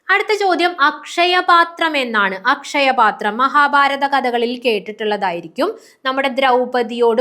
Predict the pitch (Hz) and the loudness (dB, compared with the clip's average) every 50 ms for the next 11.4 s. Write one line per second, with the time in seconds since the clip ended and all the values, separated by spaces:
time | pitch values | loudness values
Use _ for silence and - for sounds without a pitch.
0 | 240 254 233 240 - - 247 233 240 247 254 247 254 233 214 208 220 - - 202 | 2 2 0 0 -2 -8 -8 -8 -6 -8 -6 -4 -2 -2 0 -2 -2 -6 -8 -8
1 | 190 - 190 175 175 208 294 359 349 - - _ - 262 269 269 320 311 - 262 | -8 -10 -10 -4 0 2 2 2 0 -4 -12 _ -4 -2 -2 -2 -4 0 2 2
2 | 269 269 254 294 330 311 277 247 247 - - _ - 302 302 277 254 220 214 214 | 2 2 0 -2 0 0 0 0 0 -2 -10 _ -8 -6 -6 -4 -2 -2 -2 -4
3 | 214 - 247 233 220 202 180 165 165 165 170 202 220 220 180 175 - - 240 226 | -2 -4 -4 -2 -2 -4 -6 -6 -6 -4 -4 -4 -2 -2 -2 -2 0 0 0 0
4 | 226 233 247 226 233 233 233 226 233 262 262 233 226 233 233 233 226 214 214 214 | 0 -2 -4 -6 -4 -6 -6 -2 -2 -2 -2 -2 0 0 2 2 2 0 -2 -2
5 | 233 233 233 208 220 226 226 254 254 240 214 - - _ 269 262 254 220 196 185 | -4 -4 -2 -2 -2 -2 0 0 0 -2 -2 -4 -8 _ -8 -6 -4 -4 -4 -4
6 | 185 - - 208 220 226 214 190 180 175 170 170 170 190 285 381 - - - _ | -6 -8 -10 -8 -8 -6 -6 -6 -6 -6 -6 -6 -4 -2 -2 -2 -2 -6 -14 _
7 | _ - - 302 302 302 277 277 277 - - 269 254 254 262 262 247 240 233 220 | _ -6 -4 -4 -4 -4 -8 -10 -10 -8 -8 -6 -4 -2 -2 -2 -2 -2 -4 -4
8 | 202 214 220 226 214 220 - 208 202 202 262 339 294 240 220 254 254 240 240 233 | -4 -4 -4 -4 -4 -2 0 0 2 2 2 0 0 -2 -4 -6 -8 -6 -6 -6
9 | 226 220 240 262 262 247 226 214 196 220 220 226 220 220 220 220 220 214 220 220 | -6 -6 -8 -6 -4 -4 -4 -4 -6 -6 -2 0 0 2 2 0 0 -2 -2 0
10 | 220 240 262 254 247 240 226 190 190 220 214 214 208 202 196 202 220 233 240 208 | 0 0 -2 -2 -4 -8 -10 -4 -4 -2 -2 -2 -6 -6 -6 -6 -4 -2 -2 -2
11 | 190 190 180 180 175 170 208 302 | -2 -4 -6 -8 -6 -4 -4 -4